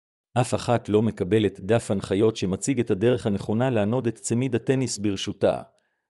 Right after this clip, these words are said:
אבל יש כמה הנחות שידועות לנשים רבות. נסביר שהיתרון המשמעותי שבא לידי ביטוי בצמיד זה הוא הרב גוניות שלו. שכן, ניתן לשלב אותו בלוקים שונים.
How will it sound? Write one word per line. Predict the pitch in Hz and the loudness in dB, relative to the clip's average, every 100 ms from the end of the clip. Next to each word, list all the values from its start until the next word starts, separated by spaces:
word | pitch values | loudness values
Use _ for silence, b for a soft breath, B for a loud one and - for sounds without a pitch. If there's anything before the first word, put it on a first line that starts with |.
| - | -10
אבל | 92 95 | -6 -2
יש | 113 - | -2 -2
כמה | - 107 110 | 0 2 4
הנחות | 101 98 127 127 | 2 0 0 -2
שידועות | - 104 98 120 127 | 0 -2 2 0 0
לנשים | 113 101 - 107 92 | 0 -2 -2 -2 -2
רבות. | 82 82 62 - - - _ _ _ _ _ _ _ _ _ - | -2 -4 -6 -10 -20 -20 _ _ _ _ _ _ _ _ _ -8
נסביר | 101 - 170 165 | -6 0 0 2
שהיתרון | - 95 - 120 123 | 2 0 0 0 2
המשמעותי | 104 - 98 92 - 135 | 0 0 -2 -2 0 0
שבא | 110 95 113 | 0 0 2
לידי | 101 98 123 | 2 2 0
ביטוי | 101 - 139 113 | 0 0 0 2
בצמיד | 98 - 110 135 110 | 0 -2 -2 -2 -2
זה | 139 151 | -2 -2
הוא | 139 104 | 0 0
הרב | 101 131 127 | 2 2 0
גוניות | 113 120 120 98 95 | -2 0 2 0 -2
שלו. | 82 67 58 - _ _ _ _ _ _ _ _ _ | -6 -6 -10 -14 _ _ _ _ _ _ _ _ _
שכן, | - - - 120 98 107 107 _ _ - | -8 -6 0 2 2 -2 -10 _ _ -8
ניתן | 98 139 151 | -2 2 2
לשלב | 110 - 98 127 127 | 2 0 2 2 0
אותו | 110 110 | 2 0
בלוקים | 98 107 139 143 123 | 4 2 2 0 -4
שונים. | - 95 80 65 | -2 -2 -4 -8